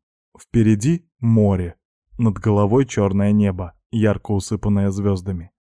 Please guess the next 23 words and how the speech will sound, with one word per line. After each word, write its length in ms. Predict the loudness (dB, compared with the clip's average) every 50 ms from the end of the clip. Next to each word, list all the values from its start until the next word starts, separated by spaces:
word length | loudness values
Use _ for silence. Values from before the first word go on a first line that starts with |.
| _ _ _ _ _ _ _ _ _ _ _ _ _ _ -4
Под 200 | -4 -4 0 0
ногами 640 | 0 0 2 2 2 2 4 4 2 0 0 -4 _ _
мелкий 520 | -6 0 2 2 2 2 0 -2 -6 -8 -6
песок, 560 | -4 -6 -6 -6 -6 -8 -8 -8 -10 -14 -10
а 140 | -10 -10 -8
позади, 720 | -6 -6 -6 -4 -4 -4 -4 -4 -4 -6 -6 -6 -8 _ _ _ _ _ _ -4
по-моему, 640 | 0 2 2 2 2 2 0 0 0 0 0 0 -2
пальмы. 460 | -2 -2 -2 -2 -2 -4 -8 -14 -16 _ _ _ _ _ _ _ _ _ _ _ _ _ _ _ _ _ _ _ _ -18
Голова 720 | -12 -2 0 2 4 4 4 4 4 4 4 4 2 2
пошла 500 | 0 -2 -4 -4 -2 -4 -4 -2 -2 -4
кругом. 520 | -4 -4 -4 -4 -2 -4 -6 -8 -8 -12 _ _ _ _ _ _ _ _
Я 200 | 0 2 2 2
ведь 180 | 2 0 0 0
не 140 | 0 0 2
герой 300 | 2 2 4 4 2 2
блокбастера. 760 | 2 0 0 0 2 0 0 0 -2 -8 -14 -16 -16 -20 _ _ _ _ _ _ _ _ _ _ _ _ _ _ -18
Что 260 | -12 -2 2 2 4
может 320 | 4 4 2 0 0 -4
ощущать 420 | -4 -4 -2 -4 -2 0 -2 -2 -2
человек 480 | -2 0 0 2 2 2 0 -2 -2
в 80 | -6 -8
такой 280 | -8 -6 -2 -2 -2
обстановке? 680 | -2 -4 -6 -4 -2 0 0 0 0 -4 -8 -16 -20